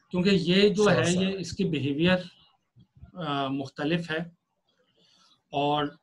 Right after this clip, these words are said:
Speaker 1: demonstrative जैसे
Speaker 2: लेकिन
Speaker 1: डिटरमाइनर
Speaker 2: behavior में prof, अ,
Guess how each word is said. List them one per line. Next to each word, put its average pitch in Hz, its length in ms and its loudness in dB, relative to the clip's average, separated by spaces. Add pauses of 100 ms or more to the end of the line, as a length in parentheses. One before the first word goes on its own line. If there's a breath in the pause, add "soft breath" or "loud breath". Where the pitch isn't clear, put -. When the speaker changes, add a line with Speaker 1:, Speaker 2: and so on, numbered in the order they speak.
Speaker 1:
demonstrative 147 640 -4
जैसे 165 220 -2
Speaker 2:
लेकिन 143 160 -6
Speaker 1:
डिटरमाइनर 143 340 -2
Speaker 2:
behavior 175 420 0
में 196 260 -2
prof, 165 380 0
अ, 151 240 -6